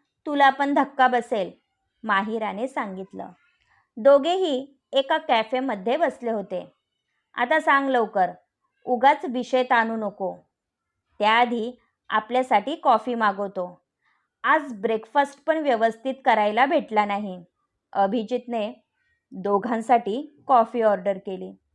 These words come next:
तिने आपल्या बॅगमधून काही पेपर्स काढले आणि त्याच्या हातामध्ये दिले.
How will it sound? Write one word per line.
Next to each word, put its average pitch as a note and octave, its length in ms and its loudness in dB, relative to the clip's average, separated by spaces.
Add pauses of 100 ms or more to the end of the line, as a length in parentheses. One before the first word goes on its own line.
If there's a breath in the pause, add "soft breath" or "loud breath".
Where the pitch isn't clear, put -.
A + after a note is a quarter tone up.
(520)
तिने E4+ 200 0
आपल्या F4 380 6
बॅगमधून B3+ 720 0 (280)
काही B3+ 260 2
पेपर्स A3 540 -2
काढले F#3+ 360 0 (600)
आणि G#3 440 -2 (540)
त्याच्या G#3+ 280 0
हातामध्ये G#3 600 -2
दिले. F#3+ 300 -4